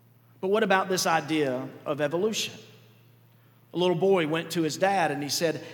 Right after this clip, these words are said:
"Hey, Dad, how did human beings get here?" His father said, "Well, we descended from apes, son." The little boy went to his mom and said, "Hey, Mom, how did, how did human beings, how did we get here?" She said, "God made us in his image."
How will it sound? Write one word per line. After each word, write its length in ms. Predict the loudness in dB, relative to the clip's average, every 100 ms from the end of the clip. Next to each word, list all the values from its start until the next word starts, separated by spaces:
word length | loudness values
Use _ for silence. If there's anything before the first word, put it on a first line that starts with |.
| -4
"Hey, 100 | 2
Dad, 220 | 4 4
how 160 | 4 2
did 120 | 2
human 320 | 2 2 6
beings 320 | 4 4 2
get 160 | 4 4
here?" 300 | 4 -2 -8 -18 -20 -20 -20 _ _ _ _ _ _ -10
His 140 | -6
father 300 | 2 2 2
said, 380 | 0 2 2 2 -4 -18 -20 -6
"Well, 100 | 2
we 100 | 2
descended 460 | 2 0 0 -2
from 160 | -2 -2
apes, 340 | 0 -2 -4
son." 400 | -8 -6 -6 -6 -10 -18 -20 -20 _ _ _ _ _ -8
The 60 | 0
little 160 | 2
boy 220 | 2 2 2
went 180 | 0
to 60 | 0
his 140 | -2
mom 300 | 2 2 4
and 80 | 2
said, 140 | 0 2
"Hey, 80 |
Mom, 280 | 2 2 2
how 180 | 2 2
did, 140 | 2 -4 -14 -4
how 120 | 0
did 140 | 2 2
human 340 | 0 0 2
beings, 320 | 2 2 -2
how 100 | -2
did 100 | 0
we 100 | 0
get 220 | 2 0
here?" 220 | 0 -8 -12 -20 -20 _ _ _ _ -6
She 160 | 0
said, 340 | 2 4 4 0 -14 -20 -20 -20 -20 _ _ _ _ -2
"God 320 | 0 2 2
made 300 | 4 4 4
us 360 | 0 0 -4 -2
in 200 | -4 -2
his 200 | -2 -2
image." 680 | -2 -4 -10 -14 -14 -16